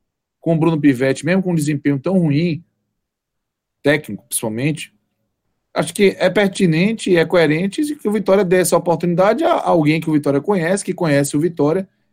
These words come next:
e que tem bagagem, que tem vivência, que tá trazendo resultado pra base.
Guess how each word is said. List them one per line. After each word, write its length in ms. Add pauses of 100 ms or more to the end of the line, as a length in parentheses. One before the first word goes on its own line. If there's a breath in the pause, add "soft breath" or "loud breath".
(120)
e 80
que 120
tem 300
bagagem, 460
que 80
tem 200
vivência, 440
que 60
tá 100
trazendo 400
resultado 500
pra 140
base. 300